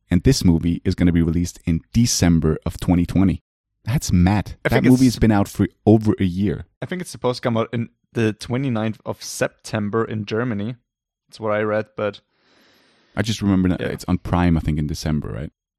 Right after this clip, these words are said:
Speaker 2: Yeah,
Speaker 1: That's what it
Speaker 2: I think
Speaker 1: said.
Speaker 2: so.
Speaker 1: But you watched the trailer, you said, or you, you, you saw the poster?
Speaker 2: Oh, sorry, it's just in Hamburg Film Festival, twenty-ninth of September. No, I just saw the poster, and then I was like, "Dude, what is this?" And I clicked on it, and then I saw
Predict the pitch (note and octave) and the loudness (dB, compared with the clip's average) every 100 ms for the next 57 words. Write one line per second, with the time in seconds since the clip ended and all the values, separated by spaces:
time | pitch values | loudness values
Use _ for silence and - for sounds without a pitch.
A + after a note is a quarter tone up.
0 | _ _ C#3+ - _ - - A2+ A2+ A2 | _ _ -8 -8 _ -20 -16 -14 -12 -12
1 | - - G#2+ _ _ - A2 A2+ B2+ - | -12 -14 -16 _ _ -2 0 2 0 -2
2 | - - C2+ F2 B2 D#3 - C#3 G#2+ F#2 | -6 -4 -4 -2 -4 -6 -6 -4 -2 -4
3 | E2+ E2+ - F2+ - D#2 - D#2+ - E2+ | -4 -6 -6 -6 -4 -4 -4 -10 -10 -14
4 | _ C#3+ C#3 A#2 G#2 G#2+ A#2+ A2 A2 G#2+ | _ -10 -4 -4 -2 -6 -6 -4 -4 -4
5 | G#2 - A#2 G#2+ A2 A2 - G#2 A2 G#2+ | -8 -8 -6 -6 -6 -12 -12 -12 -12 -14
6 | - G#2+ G#2 - _ A2 A2+ - - - | -10 -8 -8 -12 _ -14 -14 -16 -20 -18
7 | - A2 - - B2+ B2 A#2 - B2 A2 | -10 -10 -10 -6 -2 0 0 -2 0 0
8 | - A#2+ A#2 G2+ G2+ G2+ G2+ G2 G2 - | 0 -4 -4 -8 -4 -4 -4 -6 -8 -14
9 | _ G#2+ G2+ - - A#2 B2+ - A2 - | _ -14 -14 -18 -10 -6 -6 -8 -14 -12
10 | G#2+ G#2+ A2+ G#2 G#2 G2+ G2+ G#2 G#2+ - | -12 -10 -10 -8 -8 -10 -10 -12 -14 -8
11 | G2+ | -6